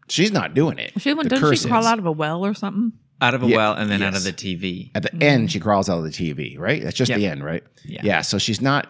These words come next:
Speaker 3: Of the video.
Speaker 1: she's not doing it until the very, very end. So that didn't make the cut either.
Speaker 3: I don't know. That's a
Speaker 1: Similarly to the Ezra Miller
Speaker 3: <laughs> Uh.
Speaker 1: movie, there's a movie called,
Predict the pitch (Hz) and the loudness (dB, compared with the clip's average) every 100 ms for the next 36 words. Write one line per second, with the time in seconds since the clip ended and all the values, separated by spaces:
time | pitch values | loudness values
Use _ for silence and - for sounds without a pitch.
0 | - 95 98 - - - - 196 185 160 | -12 -12 -12 -12 -8 -4 2 2 2 0
1 | 135 104 104 101 87 95 87 78 82 78 | -2 0 0 0 -2 0 0 0 -2 -2
2 | 78 67 65 - 80 - 85 - - 73 | -2 -2 -4 -4 -4 -2 -4 -4 -6 -8
3 | 71 65 67 - - - - _ _ _ | -8 -12 -12 -12 -14 -16 -20 _ _ _
4 | _ _ _ - - 110 95 - 104 113 | _ _ _ -20 -12 -10 -8 -10 -12 -12
5 | 92 - - - 185 170 156 151 139 135 | -2 0 2 2 4 6 6 6 4 4
6 | 131 131 120 - - 117 110 104 98 98 | 4 2 0 -2 0 2 4 4 4 2
7 | 80 92 92 92 104 104 104 90 90 110 | 0 2 2 4 4 4 4 4 6 6
8 | 120 104 139 87 82 87 87 101 - 76 | 6 6 6 4 2 2 2 0 -6 -4
9 | 85 87 82 90 87 85 - 85 80 | 0 0 0 0 0 0 0 0 0